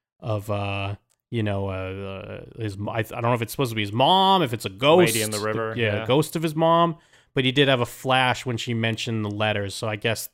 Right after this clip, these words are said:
Speaker 1: that's the only thing I can really latch onto on why he's keeping her alive and keeping her safe.
Speaker 2: Right, that makes sense. Um, and, uh, <laughs> I hope she, but by the time he gets them, I'm sure they have made a, more of a connection and, and so on.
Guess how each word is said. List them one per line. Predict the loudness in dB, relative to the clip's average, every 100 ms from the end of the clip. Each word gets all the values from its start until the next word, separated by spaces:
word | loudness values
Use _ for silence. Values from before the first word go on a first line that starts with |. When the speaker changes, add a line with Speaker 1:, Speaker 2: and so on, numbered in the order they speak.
| -6
Speaker 1:
that's | -6 -4
the | -6
only | -2 -2 0
thing | 0
I | -2
can | -4 -4
really | -2 -2
latch | -2 -4 -4
onto | 0 0 -2 -4 -6 -8 _ _ _ -6
on | -2
why | 0 2 2
he's | 0 -4 -8
keeping | -4 -4 -2 -2
her | -2
alive | -2 -2 -4
and | -6
keeping | -8 -10 -8
her | -10
safe. | -10 -8 -8 -8 _ _ _ _ _ _ _ -4
Speaker 2:
Right, | -2 -2 -6
that | -6
makes | -6 -6
sense. | -6 -6 -8 -10 _ _
Um, | 0 4 4 2 -4 -8 _ _ _ -20 _ -18
and, | -10 -4 0 0 0 -4 -4 -2
uh, | 0 0 -2 -4
<laughs> | -6 -4
I | 0 0
hope | 0 -2
she, | -4 -6 -4 -6 -6 -10 -20 -20 -18 -8
but | 0 4
by | 6 6
the | 4
time | 2 2
he | 2
gets | 2 0
them, | -4 -4
I'm | -4
sure | 0 0 2
they | 0 0 0 0
have | -2 -2 -4
made | -2 0 0
a, | -2
more | 2 2
of | 0
a | -4
connection | -4 -6 -6 -12 -10
and, | -10 -12 -14 -14
and | -10
so | -6 -4
on. | -2 -4